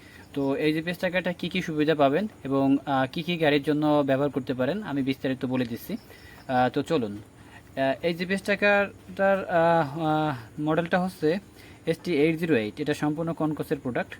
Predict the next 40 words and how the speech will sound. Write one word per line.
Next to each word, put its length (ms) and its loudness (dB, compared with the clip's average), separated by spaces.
তো 180 2
আপনারা 280 2
জানেন 340 0
কনকস 440 -2
জিমিলট 360 2
ওয়ার্ল্ডের 300 2
দ্বিতীয় 280 2
পজিশনে 400 -2
আছে, 220 -6
তারই 200 2
একটি 180 -4
মডেল। 280 -2
তো 440 2
এই 140 2
জিপিএস 280 -2
ট্র্যাকারটার, 680 2
আহ, 680 -2
কী 100 -6
কী 100 -6
সুবিধা 400 0
আছে? 200 -6
এই 120 -2
জিপিএস 300 -6
ট্র্যাকারটার 420 -4
মাধ্যমে 280 -2
আপনি 200 -2
লাইভ 180 2
ট্র্যাকিং 320 -4
করতে 240 -2
পারবেন 300 0
যে 100 -2
আপনার 260 -2
গাড়িটা, 500 0
আহ, 260 4
কোন 240 2
রোড 160 4
দিয়ে 260 -2
কত 220 2
স্পিডে 400 2
চলতেছে 440 -4